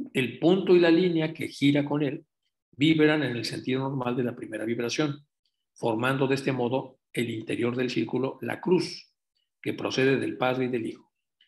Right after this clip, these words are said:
Este es el símbolo del tercer logos, la mente creadora, la divina actividad dispuesta a manifestarse como creador.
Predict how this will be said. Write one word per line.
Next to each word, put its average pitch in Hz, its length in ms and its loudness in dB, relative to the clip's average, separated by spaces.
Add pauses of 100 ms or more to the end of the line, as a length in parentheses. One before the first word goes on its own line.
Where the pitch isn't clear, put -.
(200)
Este 143 220 2
es 135 80 0
el 123 120 2
símbolo 156 460 4
del 117 160 -2
tercer 127 280 -4
logos, 160 540 -2
la 110 140 -10
mente 113 320 -12
creadora, 135 560 -2
la 113 100 -16
divina 120 300 -6
actividad 120 420 -2
dispuesta 120 640 -8 (340)
a 139 120 2
manifestarse 135 720 0
como 117 280 -8
creador. 117 420 -8